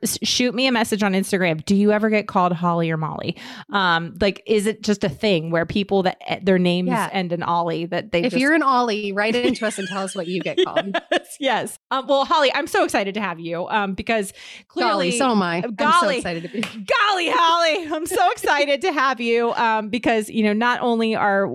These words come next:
Speaker 1: are, do our names rhyme, but also we love farm animals. We live on farms. And it's just, i-,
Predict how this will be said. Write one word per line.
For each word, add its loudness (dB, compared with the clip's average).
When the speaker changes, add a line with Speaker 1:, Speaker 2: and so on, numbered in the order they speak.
Speaker 1:
are, 2
do 2
our 4
names 2
rhyme, 0
but -2
also 0
we -2
love 0
farm 2
animals. 2
We 2
live 2
on 0
farms. 0
And 0
it's -2
just, -2
i-, -4